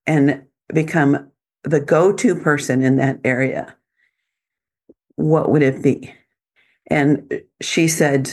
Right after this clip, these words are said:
what it was, and I'm gonna keep that confidential. And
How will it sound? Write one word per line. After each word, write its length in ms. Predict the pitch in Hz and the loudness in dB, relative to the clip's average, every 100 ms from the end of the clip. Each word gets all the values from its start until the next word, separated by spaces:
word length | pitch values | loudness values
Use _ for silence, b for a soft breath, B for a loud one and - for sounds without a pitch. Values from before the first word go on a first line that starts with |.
| - | -8
what 140 | - 139 | -2 0
it 80 | 113 | 0
was, 280 | 123 156 | 0 0
and 80 | - | 0
I'm 80 | 139 | 2
gonna 140 | 135 135 | 2 0
keep 220 | 143 139 | -4 -4
that 220 | 131 - | -4 -2
confidential. 840 | 147 139 139 139 117 - 123 170 b b b b b _ _ _ _ _ _ _ _ | -2 -2 0 -2 -2 -2 -2 -4 b b b b b _ _ _ _ _ _ _ _
And 480 | - 185 170 170 - | 0 2 2 2 -2